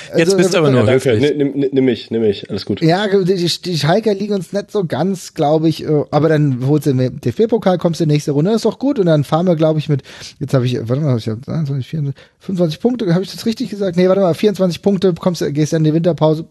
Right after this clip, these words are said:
Speaker 2: Ah, ist doch, könnte schlimmer sein.
Speaker 1: Ja, aber eine Sache musst du mir da noch erklären, äh, lieber Marvin, und zwar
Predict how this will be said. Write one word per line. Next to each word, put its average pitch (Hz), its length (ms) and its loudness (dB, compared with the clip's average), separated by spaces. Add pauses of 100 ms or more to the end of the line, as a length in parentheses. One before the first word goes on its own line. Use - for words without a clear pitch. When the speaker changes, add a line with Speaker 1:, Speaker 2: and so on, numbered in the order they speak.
Speaker 2:
Ah, 131 100 2
ist 160 220 0
doch, - 260 -4
könnte 190 220 -2
schlimmer 277 240 0
sein. 117 260 -6 (1400)
Speaker 1:
Ja, 139 220 0
aber 156 240 0
eine 185 200 4
Sache 185 220 0
musst 185 240 0
du 175 60 0
mir 165 100 2
da 156 80 4
noch 151 140 0
erklären, 151 500 0
äh, 127 240 -10
lieber 127 460 0
Marvin, 120 500 2 (140)
und 139 160 0
zwar 139 400 0